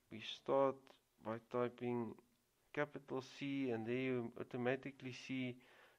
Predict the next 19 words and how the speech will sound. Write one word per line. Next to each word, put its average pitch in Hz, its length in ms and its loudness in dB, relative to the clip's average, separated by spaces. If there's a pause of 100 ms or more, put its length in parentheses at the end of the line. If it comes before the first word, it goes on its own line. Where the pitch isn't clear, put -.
(180)
cylinder 139 400 4
inputs 127 540 -2
appears. 160 540 2 (1500)
Okay, 165 360 4 (360)
dot, 151 260 8 (840)
and 110 100 -10
the 110 100 -4
one 135 300 4
we 127 120 4
want 127 340 6 (160)
is 123 340 -2 (760)
cylinder 127 540 2
bore. 107 460 2 (180)
So 104 60 -8 (180)
once 123 240 0
again, 123 380 2
we 101 80 -2
start 120 420 0
typing, 139 540 0